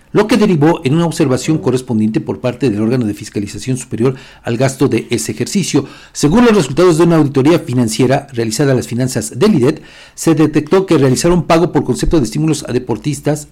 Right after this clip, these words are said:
entre el uno de enero al treinta de septiembre de dos mil veintidós mediante transferencias electrónicas por la cantidad que ya le refiero. Y bueno, ahí, pues,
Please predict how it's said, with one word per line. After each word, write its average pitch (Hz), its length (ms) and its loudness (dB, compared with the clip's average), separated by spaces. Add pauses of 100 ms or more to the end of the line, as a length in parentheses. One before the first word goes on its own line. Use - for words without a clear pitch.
(380)
entre 110 640 -2 (260)
el 110 160 -2
uno 170 200 2
de 165 80 2
enero 165 280 2
al 117 80 -2
treinta 160 220 -2
de 156 80 2
septiembre 135 340 0
de 113 40 0
dos 107 80 -4
mil 147 120 0
veintidós 139 420 0 (360)
mediante 139 340 0
transferencias 120 680 -4
electrónicas 190 480 2
por 139 120 -2
la 131 80 0
cantidad 160 340 0
que 165 120 -2
ya 147 300 4
le 139 160 2
refiero. 156 420 0
Y 170 60 -2
bueno, 170 260 2 (320)
ahí, 220 400 2 (380)
pues, 135 260 0